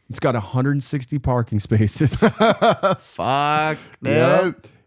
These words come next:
Speaker 1: He says, "We opened that place up and had it down to a science. Everybody knew their rule. The doctors were down to three minutes with each patient."
Speaker 2: Oh, dirty.
Speaker 1: Yep.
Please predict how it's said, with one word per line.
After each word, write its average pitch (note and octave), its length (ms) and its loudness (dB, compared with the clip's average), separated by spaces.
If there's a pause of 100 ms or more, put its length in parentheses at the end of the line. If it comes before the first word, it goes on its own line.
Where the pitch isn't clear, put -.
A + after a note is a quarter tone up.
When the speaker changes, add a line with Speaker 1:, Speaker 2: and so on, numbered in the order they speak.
Speaker 1:
He C3 80 -2
says, A#2 280 -2
"We A2+ 200 -2
opened B2+ 400 -2
that C3+ 160 -8
place A#2+ 320 -6
up A2 200 -6
and G2 80 -10
had G2 220 -8
it E2+ 120 -8
down F#2+ 260 -8
to F2 120 -10
a F2 60 -10
science. F2 600 -14
Everybody G2+ 600 -4
knew F2+ 240 -6
their E2 180 -12
rule. D#2+ 320 -14 (200)
The G#2+ 100 0
doctors C3+ 580 -4
were C#3 80 -4
down A#2+ 280 -2
to G2+ 60 -8
three C#3 480 -2
minutes B2 520 -2
with G2+ 240 -10
each G2 260 -8
patient." G2 400 -8
Speaker 2:
Oh, F#2+ 960 -2
dirty. D2+ 520 -10
Speaker 1:
Yep. G#2+ 340 -6